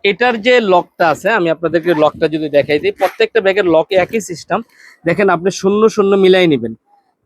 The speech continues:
যদি যখন লক করবেন, এই যে শূন্য, আমি এখানে শূন্য মিলাই দিলাম, এই যে এখানে শূন্য মিলাই দিলাম। তো শূন্য শূন্য যখন মিলাবো, তখন এটা টান দিব, টান দিলে লক হয়ে যাব। Just আপনি লক সিস্টেম, এই যে এভাবে চাপ দিবেন, এই যে লক হয়ে গেছে। যখন আপনি এবার একটা,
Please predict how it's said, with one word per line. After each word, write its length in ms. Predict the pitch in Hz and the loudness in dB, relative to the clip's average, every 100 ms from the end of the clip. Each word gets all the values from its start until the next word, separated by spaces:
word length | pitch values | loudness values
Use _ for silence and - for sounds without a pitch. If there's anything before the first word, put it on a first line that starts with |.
| 151 | -6
যদি 220 | 170 165 | -4 0
যখন 200 | 175 185 | 0 4
লক 240 | 180 180 - | 4 2 0
করবেন, 320 | 180 170 220 | -2 0 -2
এই 80 | 165 | -4
যে 120 | 151 | -4
শূন্য, 380 | - 180 196 202 | -8 -4 -2 0
আমি 260 | 180 165 | 2 0
এখানে 180 | 165 160 | 0 -4
শূন্য 260 | - 175 170 | -4 -2 2
মিলাই 280 | 156 151 143 | 2 2 2
দিলাম, 280 | 147 233 - _ _ _ | -2 -4 -6 _ _ _
এই 100 | 151 | -2
যে 80 | 151 | 0
এখানে 220 | 143 151 | 0 -2
শূন্য 300 | 143 156 156 | -2 -2 0
মিলাই 300 | 147 131 127 | 2 2 2
দিলাম। 280 | 123 117 110 _ _ _ _ _ _ _ _ - | 0 -8 -12 _ _ _ _ _ _ _ _ -4
তো 80 | |
শূন্য 340 | 151 175 196 208 | -2 2 2 2
শূন্য 240 | 208 208 | 2 2
যখন 240 | 214 214 202 | 2 2 2
মিলাবো, 500 | 190 190 170 202 - - - | 2 2 2 0 -2 -20 -8
তখন 220 | 160 175 | -4 0
এটা 120 | 180 | 0
টান 280 | 165 165 156 | 0 -2 0
দিব, 240 | 139 120 117 - | -2 -6 -8 -4
টান 180 | 160 | 0
দিলে 160 | 170 165 | 0 2
লক 220 | 147 151 | 2 2
হয়ে 160 | 180 175 | 2 2
যাব। 260 | 185 208 240 _ - - | 2 0 -4 _ -20 -6
Just 200 | 160 202 - | -2 -2 -2
আপনি 240 | 175 165 | -6 -2
লক 280 | 165 165 - | 0 0 0
সিস্টেম, 400 | - 180 - 202 | -4 -6 -2 0
এই 100 | 180 | 0
যে 140 | 147 151 | 0 0
এভাবে 200 | 160 160 | 0 0
চাপ 120 | 175 156 | -2 -4
দিবেন, 320 | 156 208 226 _ _ 160 | -2 -2 -4 _ _ -2
এই 120 | 156 | 0
যে 140 | 135 | 0
লক 240 | 123 123 127 | -2 -4 -4
হয়ে 100 | 120 | -6
গেছে। 260 | 113 - - _ _ _ - 151 | -8 -16 -20 _ _ _ -8 -2
যখন 180 | 170 | 2
আপনি 160 | 175 180 | 0 0
এবার 160 | 175 180 _ - | 0 -2 _ -6
একটা, 260 | 156 175 | -4 -2